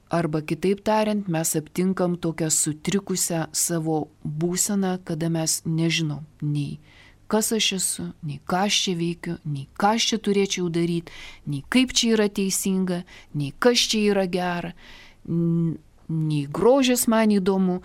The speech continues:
nei gyvent aš noriu. Galiausiai žmogus taip nusprendžia. Vien todėl, kad jo dvasia serga. Ji yra taip išpuikus, taip nori savivaliaut, kad jo žvilgsnis nėra nukreiptas į Dievą.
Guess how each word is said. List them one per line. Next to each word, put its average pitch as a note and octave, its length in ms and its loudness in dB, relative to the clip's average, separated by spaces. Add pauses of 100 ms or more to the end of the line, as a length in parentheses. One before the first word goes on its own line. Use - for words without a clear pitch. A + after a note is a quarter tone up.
(340)
nei G3+ 420 4
gyvent F3 540 0
aš - 180 -4
noriu. C3+ 320 -8 (240)
Galiausiai C#3+ 560 -4
žmogus C#3+ 420 -4
taip C#3 220 -6
nusprendžia. C3 640 -6 (1080)
Vien A#3 400 4
todėl, G3 480 4
kad F3+ 240 -2
jo F3 180 0
dvasia E3+ 380 0
serga. F#3+ 560 -2 (480)
Ji A3 160 6
yra G#3+ 160 4
taip C4 420 0
išpuikus, C#4 840 -2 (160)
taip A#3+ 240 0
nori A3 340 4
savivaliaut, F#3+ 1040 0 (520)
kad F#3+ 180 -2
jo F#3+ 120 4
žvilgsnis F#3+ 760 0
nėra G3+ 640 0
nukreiptas F#3+ 720 -2
į D#3 100 -4
Dievą. D3 440 -6